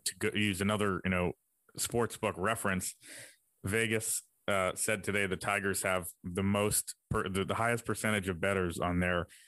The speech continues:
over total. So the Vegas sharps think that the Tigers are going to win more than they're projected. I forget exactly what the,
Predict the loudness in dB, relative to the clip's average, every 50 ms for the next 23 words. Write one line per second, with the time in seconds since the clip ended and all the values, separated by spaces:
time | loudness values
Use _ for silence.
0 | _ _ _ _ -6 0 2 2 2 2 2 2 0 0 0 -4 _ _ _ -2
1 | 0 0 2 2 0 0 -2 -4 -4 -4 -2 0 0 0 0 0 0 0 0 0
2 | 0 2 0 0 -2 -4 -6 -4 -2 -2 -2 -2 -2 0 0 0 0 -2 -4 _
3 | _ _ _ _ _ _ _ _ _ _ _ _ _ _ _ _ _ -4 -4 -2
4 | 0 0 0 2 2 2 2 2 2 2 0 0 2 2 2 2 2 2 2 2
5 | 4 4 4 4 4 4 2 4 2 2 0 0 -2 -2 -2 0 -2 -2 -2 -2
6 | -2 0 0 0 -2 -2 0 0 0 0 0 0 0 0 0 0 0 2 0 -2
7 | -2